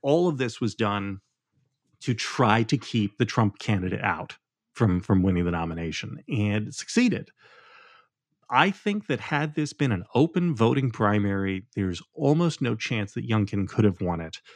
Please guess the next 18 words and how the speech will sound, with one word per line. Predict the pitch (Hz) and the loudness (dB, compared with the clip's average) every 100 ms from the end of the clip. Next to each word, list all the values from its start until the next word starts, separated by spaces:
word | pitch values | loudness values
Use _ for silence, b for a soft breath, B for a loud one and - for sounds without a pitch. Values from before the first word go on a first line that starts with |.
| b b _ | b b _
And | - 113 | 0 2
if | 127 | 2
he | - 135 104 - | 4 2 0 2
did | 196 196 | 2 4
win | 98 85 | 2 0
it, | 85 - | -4 -12
he | - | 0
would | 139 131 | 2 2
have | 113 | 2
had | 110 117 110 | 2 0 0
to | |
go | 107 107 101 98 | -2 0 2 0
so | - - - 143 139 180 | -4 -12 -4 0 2 2
far | 170 - 147 120 - 160 _ _ | -2 -4 -2 -4 -8 -18 _ _
out | 139 113 | 2 2
into | 117 107 | 2 0
Trump | 107 - 110 107 | -2 0 0 0
world, | 104 104 - | -4 -4 -8